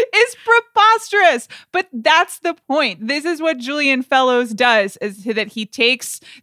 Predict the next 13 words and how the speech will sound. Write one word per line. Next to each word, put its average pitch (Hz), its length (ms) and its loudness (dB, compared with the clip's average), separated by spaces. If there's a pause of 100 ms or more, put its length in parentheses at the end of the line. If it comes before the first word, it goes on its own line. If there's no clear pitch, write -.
the 208 260 -4 (480)
upper, 294 560 2
uh, 214 140 -2
like, 190 180 -8
aristocratic 240 880 0
English 233 380 -2
class, 202 480 -2 (340)
upper 269 320 0
downstairs 220 680 -2
tension, 196 540 -8
uh, 170 60 -16
just 175 220 -18
a 160 180 -8